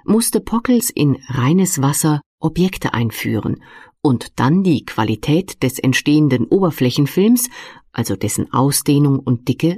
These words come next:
messen. Um dies zu bewerkstelligen, konstruierte sie eine Apparatur von sieben Zentimetern Länge, fünf Zentimetern Breite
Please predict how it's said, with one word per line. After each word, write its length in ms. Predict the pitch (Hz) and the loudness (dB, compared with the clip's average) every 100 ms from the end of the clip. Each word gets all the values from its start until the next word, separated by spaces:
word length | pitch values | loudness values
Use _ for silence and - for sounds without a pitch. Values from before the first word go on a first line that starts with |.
| - | 0
messen. 480 | 196 151 - - - _ _ _ _ _ _ _ _ _ _ | 0 2 -4 -8 -12 _ _ _ _ _ _ _ _ _ _
Um 240 | - 190 190 | 0 0 2
dies 300 | 233 262 - | 0 0 -2
zu 180 | - 175 | -2 0
bewerkstelligen, 920 | 151 160 - - 127 120 135 190 - - _ _ - | 2 0 -2 -2 0 2 2 2 -2 -16 _ _ -2
konstruierte 680 | 214 196 - 190 226 233 | 0 0 -2 0 0 0
sie 160 | 214 - | -2 0
eine 220 | 156 151 | 0 0
Apparatur 600 | 147 143 135 131 - 190 | 0 0 0 -2 -2 -2
von 260 | 196 156 139 | 0 0 2
sieben 400 | 127 170 175 156 | 2 2 2 2
Zentimetern 680 | - 139 135 139 135 139 135 | 2 0 2 2 2 2 2
Länge, 360 | 131 120 - - _ _ _ | 2 0 -4 -12 _ _ _
fünf 380 | - 147 120 - | -2 0 0 -2
Zentimetern 560 | 113 113 117 123 120 | -4 0 0 2 0
Breite 480 | 113 131 147 156 175 | 0 2 2 2 0